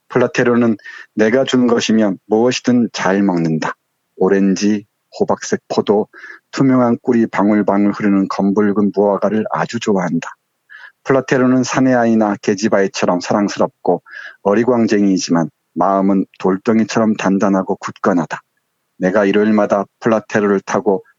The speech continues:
동구 밖 오솔길을 지나면 말쑥하게 차려입고 어슬렁어슬렁 걸어오는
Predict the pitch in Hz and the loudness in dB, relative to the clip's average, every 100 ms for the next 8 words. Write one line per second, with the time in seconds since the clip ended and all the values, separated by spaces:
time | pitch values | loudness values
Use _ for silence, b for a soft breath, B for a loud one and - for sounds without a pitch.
0 | - 101 104 101 98 95 - _ - 101 | -6 0 0 0 0 0 -2 _ -6 -2
1 | 117 110 - 117 123 - 101 90 82 _ | 0 -2 -2 0 0 0 0 2 0 _
2 | B B - 92 95 - - - 98 - | B B -6 -2 -2 -4 -6 -2 -2 -2
3 | 113 107 95 _ - 87 _ - 85 - | 0 0 -2 _ -2 -2 _ -6 -4 -2
4 | 90 90 90 90 - 92 90 87 92 87 | 0 2 2 -2 0 0 0 0 0 0
5 | 87 87 | 0 -2